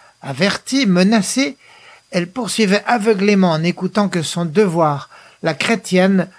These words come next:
prenant le pas sur la peur du gendarme. Elle a donc été arrêtée début mai deux mille vingt. Les autorités, en tout état de cause, avaient de vieux comptes à régler avec elle.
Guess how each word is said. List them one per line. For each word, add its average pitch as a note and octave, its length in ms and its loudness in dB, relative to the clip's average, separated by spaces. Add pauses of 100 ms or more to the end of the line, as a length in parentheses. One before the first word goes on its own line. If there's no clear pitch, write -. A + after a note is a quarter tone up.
(140)
prenant F#3+ 300 2
le D#3+ 140 2
pas F3 240 0
sur D3+ 220 -4
la C#3+ 120 -4
peur D#3+ 280 -4
du D#3+ 120 -6
gendarme. C3 560 -8 (720)
Elle E3+ 140 -2
a F3+ 60 2
donc F3 220 2
été D#3+ 220 -4
arrêtée F3 580 0 (360)
début D#3+ 300 0
mai G3 200 4
deux D#3+ 140 -2
mille F3+ 180 2
vingt. D#3 280 -2 (580)
Les D#3+ 160 0
autorités, F3 580 2
en E3 100 2
tout E3+ 260 -6
état D3 220 -2
de - 80 -12
cause, F3+ 380 -2
avaient E3+ 300 0
de E3 100 -2
vieux E3+ 320 2
comptes G#3+ 340 -2
à D#3+ 60 2
régler D#3 320 0
avec D3 340 -2
elle. C#3+ 240 0